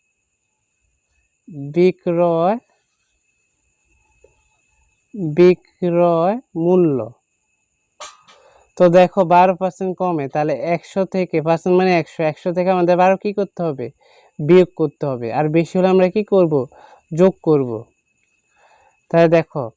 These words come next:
একশো থেকে বারো বিয়োগ করলে হবে আটাশি, আটাশি টাকা, আটাশি টাকা। এটা আমরা টেবিলটির বিক্রয় মূল্য পেয়ে গেলাম। তো আমাদের কোশ্চেনে চাওয়া হয়েছে, শেষে দেখবা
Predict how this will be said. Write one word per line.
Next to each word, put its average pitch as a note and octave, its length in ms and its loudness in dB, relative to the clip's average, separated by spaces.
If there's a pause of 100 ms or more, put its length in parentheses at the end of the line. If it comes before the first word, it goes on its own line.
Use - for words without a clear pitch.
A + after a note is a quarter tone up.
(180)
একশো D#3+ 240 -6
থেকে E3+ 180 -2
বারো F3+ 240 4
বিয়োগ F3+ 240 -4
করলে F3 180 -2
হবে F3 200 0
আটাশি, D3+ 600 -6 (680)
আটাশি D#3 520 -4 (2250)
টাকা, - 320 -4 (680)
আটাশি D#3 460 -4 (440)
টাকা। D3 240 -2
এটা C#3 180 -2
আমরা D#3+ 180 -2
টেবিলটির E3 500 -2
বিক্রয় F3 320 -2
মূল্য E3+ 140 0 (180)
পেয়ে F3 160 0
গেলাম। B2 240 -8 (340)
তো - 140 -20
আমাদের F3+ 220 0
কোশ্চেনে G3 520 -2
চাওয়া E3+ 280 4
হয়েছে, F3+ 300 -2
শেষে F3+ 340 -8
দেখবা E3+ 360 0